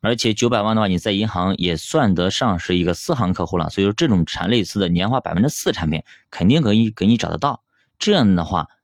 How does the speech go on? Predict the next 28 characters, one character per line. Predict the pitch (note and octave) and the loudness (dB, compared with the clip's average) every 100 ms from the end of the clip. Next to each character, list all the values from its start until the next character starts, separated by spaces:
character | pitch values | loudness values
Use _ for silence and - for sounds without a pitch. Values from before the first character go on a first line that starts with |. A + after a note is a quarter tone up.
| _ | _
也 | F2 F2+ | -2 0
都 | F#2+ | 2
能 | D#2+ | 2
维 | E2 G2 | 2 0
持 | G#2+ - F2 | 0 -2 0
住 | E2 F#2 D#2+ - | 0 0 -2 -2
一 | E2 E2 | -2 0
个 | F#2 | 0
月 | F2+ F2+ | 2 2
一 | - D#2+ | 0 -2
万 | E2 F#2 | 0 0
的 | D#2 | -2
收 | - G#2+ | 0 2
入， | A2+ D#2+ _ _ _ | 2 0 _ _ _
起 | - - | -8 0
码 | A2+ F2 | 0 0
这 | - D#3 - | -2 -4 0
辈 | A3+ A2+ | 0 0
子 | E2 D2+ - _ _ | -2 -8 -12 _ _
应 | C3 D#3 E3 | 0 2 4
该 | E3+ | 4
能 | D#3 F2+ | 4 4
够 | F#2+ | 2
过 | - C#3+ | 2 0
得 | F#2 | 0
下 | - B2 | -2 -4
去 | A2 - G#3 | -6 -4 0
了。 | A#2 D#2 | 0 -2